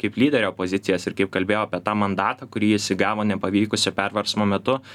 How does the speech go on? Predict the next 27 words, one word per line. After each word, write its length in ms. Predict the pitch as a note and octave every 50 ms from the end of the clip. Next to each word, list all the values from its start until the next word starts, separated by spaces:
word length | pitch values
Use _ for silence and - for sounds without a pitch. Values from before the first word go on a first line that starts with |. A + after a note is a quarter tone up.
| - - - -
tai 120 | A2+ A2
tokie 320 | G#2+ A2+ G#2+ G#2+ - A2+ A2 G#2
žodžiai 360 | A2 A2 A2 G#2+ G#2+ G#2+ G2 -
tik 160 | G2+ F#2 G2
dar 320 | F#2 F#2+ G#2+ A2 A2+ A2 G#2+
labiau 380 | G#2 F#2+ F#2+ G2+ G2+ G#2 G2+ F#2+
jo 140 | F#2 F2+ F#2 -
kaip 180 | - F2+ F2+ -
stipraus 540 | - - G2+ - - - G2 G2+ G2+ - G2
lyderio 340 | G2+ G2 G2 G2 F#2 F2+ F2+
poziciją 460 | - F2+ F2+ A2+ A2+ A2 - F#2+ F2+
įtvirtina 400 | - G2 F#2+ G2 - G2 F2+ F2+
ir 140 | F2 F2 F2+
žmonių 460 | F#2 F#2 F#2+ F#2 F#2 G2+ B2 D3+ D#3+ -
tokio 240 | G2 - - E2+
lyderio, 440 | F2 F2+ F#2 F2+ F#2+ F2+ E2+ F2 F2 - - - - - -
kaip 240 | - A2 G#2+ - G2+
jis 160 | F#2+ - -
nuolatos 760 | G#2+ G#2 F#2+ - A2 G#2+ G#2+ G#2+ G2+ G2 - G#2 G#2 - - -
save 220 | G2 G#2 G2+ G2+
ir 80 | - -
pristatydo. 640 | G#2 G2 - - G2+ F#2 - C#3+ D3 C3 A2 F2+ F2 - - - - - -
Galų 260 | A2 A2 A2+ A2+ G#2+
gale 240 | A2+ G#2+ G#2+ A2+ A2+ A2
jis 200 | G#2+ G#2+ - -
nėra, 580 | A2+ A2+ A2 A2 A2 A#2 B2 B2+ B2 A#2 G#2+ G#2+ - - - - - - - -
e, 140 | - G2